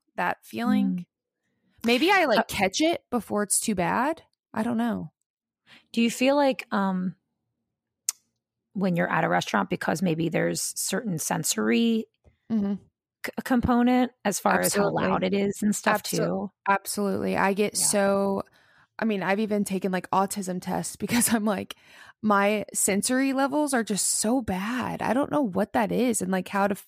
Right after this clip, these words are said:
Speaker 1: help fix that. I definitely need to,
Speaker 2: Mm-hmm.
Speaker 1: like, look into that. But something when, like,
Speaker 2: Yeah.
Speaker 1: even when I'm trying to f-, drive, I don't know if you're like this, but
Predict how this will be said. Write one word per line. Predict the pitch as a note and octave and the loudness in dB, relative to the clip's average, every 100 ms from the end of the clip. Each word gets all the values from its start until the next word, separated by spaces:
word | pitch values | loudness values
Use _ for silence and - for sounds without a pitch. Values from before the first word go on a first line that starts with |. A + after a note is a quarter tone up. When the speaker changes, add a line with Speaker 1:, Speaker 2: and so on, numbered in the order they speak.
| - | -6
Speaker 1:
help | F#3+ F#3 - - _ _ _ - | -2 -2 -4 -14 _ _ _ -4
fix | G#3 - | -4 -2
that. | C#4+ D#4+ D#4 - _ _ _ _ _ _ _ _ - | 2 2 0 -6 _ _ _ _ _ _ _ _ -6
I | G#3 | -2
definitely | G3+ G#3 G#3 | -2 -2 -2
need | G#3 | -2
to, | G3+ | -2
Speaker 2:
Mm-hmm. | |
Speaker 1:
like, | F#3 G3 | -2 0
look | F#3+ F#3+ | -2 0
into | F#3+ A3 | -2 0
that. | B3 - | 0 2
But | G#3 - | -2 0
something | G#3+ G3+ C4 C4+ | 2 2 0 0
when, | A#3+ G3 | 0 0
like, | F#3 | 0
Speaker 2:
Yeah. | B3 A3 F#3+ G3 - _ _ _ _ | -2 -4 -8 -14 -20 _ _ _ _
Speaker 1:
even | D3+ A#3+ D#4+ E4 D4 | -2 2 2 2 0
when | C4 A#3 | 0 -2
I'm | A3 | -2
trying | A#3 A#3 G#3 | -2 -2 -4
to | |
f-, | F#3 - _ _ _ _ - | -10 -16 _ _ _ _ -6
drive, | G#3+ G3 G3 B3 C#4 - | 0 4 4 2 0 0
I | |
don't | A3+ | 0
know | A#3 | -2
if | G#3+ | -4
you're | G#3 | -4
like | G#3+ A3 | -4 -4
this, | B3 B3 - | -4 -4 -4
but | G#3 | -4